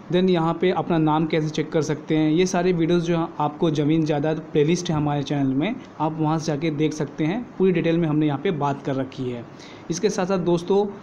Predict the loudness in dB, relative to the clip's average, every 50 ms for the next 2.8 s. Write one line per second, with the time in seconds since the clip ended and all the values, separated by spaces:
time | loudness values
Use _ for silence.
0 | -10 -4 -2 0 2 2 0 0 -2 -2 -2 -2 -2 -2 -2 -2 -2 0 0 0
1 | 0 0 0 0 0 0 0 0 -2 -2 0 0 2 2 2 2 0 -2 -2 -2
2 | -2 -2 -2 -2 -2 -2 -2 -2 -2 -4 -2 -2 -2 -2 -2 -4